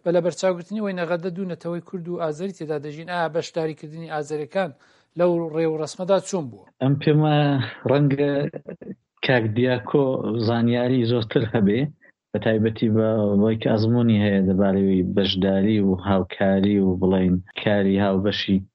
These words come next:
Speaker 2: کورد و ئازەری لە نەغەدەی. بەڵام من ئاگام دارم کە حەجەم بەشدار بوونە. ئێ، حەجەم،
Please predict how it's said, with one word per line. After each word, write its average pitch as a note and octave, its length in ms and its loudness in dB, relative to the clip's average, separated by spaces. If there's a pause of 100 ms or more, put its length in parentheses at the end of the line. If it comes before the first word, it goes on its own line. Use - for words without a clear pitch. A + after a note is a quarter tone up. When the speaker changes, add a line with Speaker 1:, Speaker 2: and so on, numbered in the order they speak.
(160)
Speaker 2:
کورد G#2 340 0
و G2 100 4 (180)
ئازەری F#2 500 2
لە F#2 60 2 (100)
نەغەدەی. F2+ 460 2 (580)
بەڵام B2 300 0
من C#3+ 180 4
ئاگام B2+ 320 2 (160)
دارم A2 360 2 (120)
کە F#2+ 140 0 (720)
حەجەم A2 400 0
بەشدار G2 440 0 (100)
بوونە. F2+ 340 2 (380)
ئێ، F#2 80 0 (800)
حەجەم، B2+ 420 2